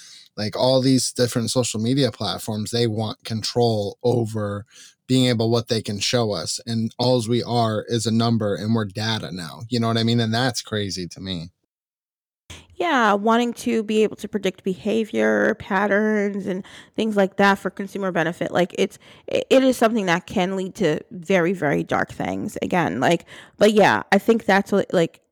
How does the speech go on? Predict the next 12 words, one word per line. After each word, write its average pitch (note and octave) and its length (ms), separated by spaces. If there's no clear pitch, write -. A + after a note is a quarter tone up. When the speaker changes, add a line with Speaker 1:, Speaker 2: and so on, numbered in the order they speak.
Speaker 2:
f-, - 100
like, F#3+ 280
even B3+ 280
when A3 180
you G#3 120
break G3+ 300
it F#3+ 120
down, F3 500
no F#3+ 100
matter F#3 280
in E3+ 140
what E3 180